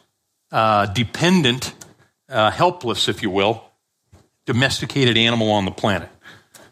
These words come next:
Uh, they, they cannot exist without a shepherd. Uh,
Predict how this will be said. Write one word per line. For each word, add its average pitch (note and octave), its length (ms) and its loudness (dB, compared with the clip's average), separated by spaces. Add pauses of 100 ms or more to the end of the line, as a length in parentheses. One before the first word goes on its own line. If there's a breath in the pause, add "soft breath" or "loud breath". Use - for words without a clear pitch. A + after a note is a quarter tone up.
(120)
Uh, F#2 420 -4 (240)
they, B2+ 400 2
they B2 180 0
cannot C3 500 2
exist A#2+ 640 -4
without A2 360 -4
a - 40 -6
shepherd. - 360 -6 (840 loud breath)
Uh, G2 280 -6